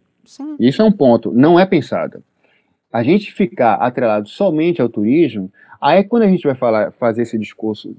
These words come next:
Speaker 2: esse debate com o pessoal da área de turismo, o pessoal pensa que é uma exclusão,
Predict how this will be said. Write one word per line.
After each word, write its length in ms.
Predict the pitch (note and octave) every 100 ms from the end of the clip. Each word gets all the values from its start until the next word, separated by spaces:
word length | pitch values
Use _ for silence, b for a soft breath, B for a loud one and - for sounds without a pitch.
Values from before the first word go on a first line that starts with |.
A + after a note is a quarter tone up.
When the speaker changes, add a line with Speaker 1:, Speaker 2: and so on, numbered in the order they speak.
| G2 -
Speaker 2:
esse 220 | G#2+ -
debate 340 | G#2+ G#2+ G#2
com 160 | C3+ B2
o 60 |
pessoal 380 | A2+ A2+ - G#2
da 200 | G#2 B2+
área 240 | A#2+ A2 G2+
de 60 |
turismo, 440 | A2+ C3 D#3+ C#3 C3 b b _ _ _
o 100 | C3
pessoal 340 | D3 D3 D#3 C#3+
pensa 280 | D3+ D3 E3+
que 80 |
é 40 | E3
uma 120 | E3
exclusão, 580 | E3+ - D#3 B2+ C3